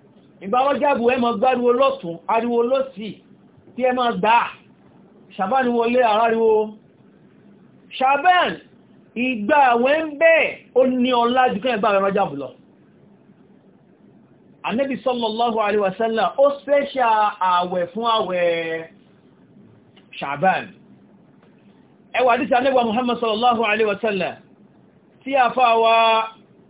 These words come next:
Usama bunu Zayd, àwọn náà gba hadith wa látọ̀dọ̀ Ànábì wa Muhammad sallallahu alaihi wasallam. Hadith náà wà nínú Nasa'i. Ó ní, "Qala qultu ya Rasulallah."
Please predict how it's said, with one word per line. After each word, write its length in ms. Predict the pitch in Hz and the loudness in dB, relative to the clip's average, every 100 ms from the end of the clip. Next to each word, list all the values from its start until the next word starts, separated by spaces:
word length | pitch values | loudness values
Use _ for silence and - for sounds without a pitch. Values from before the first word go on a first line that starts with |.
| _ _ _ _ - | _ _ _ _ -12
Usama 440 | 185 262 269 254 | -8 -2 0 0
bunu 240 | 240 262 240 | 0 -2 -2
Zayd, 340 | 185 277 185 - _ _ _ _ _ _ _ _ | 0 0 -2 -12 _ _ _ _ _ _ _ _
àwọn 200 | 170 220 262 | -6 -4 -4
náà 100 | 254 | -2
gba 120 | 247 | -2
hadith 340 | 208 190 254 180 | -2 -4 -6 -6
wa 400 | 226 226 247 254 - | 0 2 2 0 -4
látọ̀dọ̀ 320 | 220 240 202 | -6 -4 -2
Ànábì 240 | 185 220 202 | -2 -4 -2
wa 140 | 196 | -2
Muhammad 460 | 185 - 214 202 175 | -4 -6 -6 -6 -6
sallallahu 460 | 196 185 185 196 185 | -6 -6 -4 -4 -4
alaihi 240 | 170 175 | -4 -6
wasallam. 420 | 156 - 143 110 - _ _ _ _ _ - _ | -8 -10 -14 -14 -20 _ _ _ _ _ -20 _
Hadith 300 | - 175 262 | -8 -6 -6
náà 200 | 233 247 240 | -2 0 2
wà 140 | 226 | 2
nínú 680 | 226 226 226 220 220 214 214 _ _ _ _ _ - | 0 0 -2 -2 -4 -4 -8 _ _ _ _ _ -12
Nasa'i. 840 | 175 185 233 233 233 247 220 - _ _ _ _ _ _ _ - _ _ _ _ _ _ _ _ - | -8 -4 0 0 0 -4 -6 -10 _ _ _ _ _ _ _ -20 _ _ _ _ _ _ _ _ -2
Ó 100 | 285 | 0
ní, 100 | 320 | 0
"Qala 500 | 320 339 320 285 269 | 0 2 2 2 -2
qultu 300 | 269 339 - | -4 -6 -6
ya 220 | 269 285 277 | -2 0 2
Rasulallah." 760 | 254 247 247 214 196 175 117 | 0 -4 -6 -4 -4 -6 -6